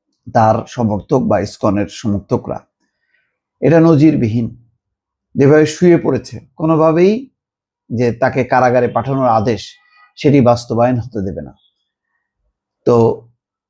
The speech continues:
এবং তারপর একজন আইনজীবীকে যেভাবে কোপানো হলো, যেভাবে হত্যা করা হলো, এটা কি প্রতিবাদ হইতে পারে? সেই কথা কিন্তু বেদান্ত প্যাটেল উল্লেখ না করে বলেছেন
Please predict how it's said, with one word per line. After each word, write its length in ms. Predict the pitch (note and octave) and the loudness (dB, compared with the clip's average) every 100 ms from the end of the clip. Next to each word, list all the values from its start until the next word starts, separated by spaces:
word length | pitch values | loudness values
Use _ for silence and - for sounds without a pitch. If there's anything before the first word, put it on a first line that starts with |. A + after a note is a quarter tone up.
| _ _ _ _ - | _ _ _ _ 0
এবং 240 | D#3+ D#3+ D#3 | 2 2 2
তারপর 500 | D3+ D3+ D#3+ F#3 A3 - _ _ _ _ _ _ _ - | 0 0 0 -2 -4 -16 _ _ _ _ _ _ _ -6
একজন 300 | A2+ B2 A#2+ | -2 -2 0
আইনজীবীকে 600 | A#2+ A2+ G#2+ G2+ A#2 G#2+ | 2 2 2 -2 -2 -2
যেভাবে 300 | G#2 G#2+ A2 | 0 0 -2
কোপানো 400 | A2 D#3 D3+ B2 | -2 -2 0 -2
হলো, 280 | F#2 E2+ B1+ _ _ _ _ _ _ _ _ _ _ _ _ - | -6 -12 -18 _ _ _ _ _ _ _ _ _ _ _ _ -4
যেভাবে 720 | A#2 B2 A#2+ A#2+ A#2+ A#2+ - _ _ _ - | 2 4 4 4 4 2 -2 _ _ _ -12
হত্যা 260 | D3+ - F3+ | -12 -4 -4
করা 220 | A#2 G#2+ | -4 -8
হলো, 240 | A2+ - _ _ _ _ _ _ _ _ _ _ _ _ | -12 -20 _ _ _ _ _ _ _ _ _ _ _ _
এটা 160 | C#3+ C3 | 2 2
কি 120 | C#3 | 0
প্রতিবাদ 400 | - C#3+ D#3+ D#3 | 0 2 2 2
হইতে 180 | E3 F#3+ | 0 -2
পারে? 340 | F3+ B2+ F#2 - _ _ - | -4 -6 -8 -18 _ _ -4
সেই 220 | D3+ C#3 | 0 2
কথা 180 | C#3 - | 2 0
কিন্তু 240 | D3+ C#3 | -2 -2
বেদান্ত 380 | B2 G#2+ A2 G2+ | 0 0 -2 -6
প্যাটেল 420 | A2 A2 - - - _ - | -6 -8 -8 -12 -12 _ 0
উল্লেখ 340 | D#3 F3+ F#3+ F#3+ | 4 4 2 0
না 180 | D#3+ C#3 | -2 0
করে 320 | - G#2+ C#3+ - _ _ _ _ _ - | -2 -2 -4 -8 _ _ _ _ _ 0
বলেছেন 340 | B2 C#3 D#3+ | 0 2 0